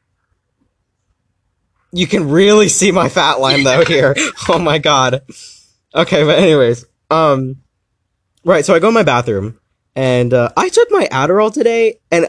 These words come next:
Speaker 1: I, I still feel the same. Like, you don't, you notice no difference, do you?
Speaker 2: Yeah, no, you're always terrible. <laughs>
Speaker 1: Yeah, it's bad. I don't know what's happening. Um,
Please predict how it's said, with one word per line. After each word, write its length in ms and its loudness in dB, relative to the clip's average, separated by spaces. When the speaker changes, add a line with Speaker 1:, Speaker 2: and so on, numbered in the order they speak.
Speaker 1:
I, 360 0
I 180 -2
still 420 -2
feel 200 0
the 120 -2
same. 420 -4
Like, 180 0
you 180 -2
don't, 200 2
you 160 0
notice 300 2
no 200 4
difference, 420 -2
do 100 -4
you? 300 -6
Speaker 2:
Yeah, 220 0
no, 200 2
you're 200 0
always 280 0
terrible. 460 0
<laughs> 180 -2
Speaker 1:
Yeah, 220 0
it's 180 -2
bad. 400 -2
I 100 -2
don't 160 0
know 120 0
what's 240 -2
happening. 500 -10
Um, 480 0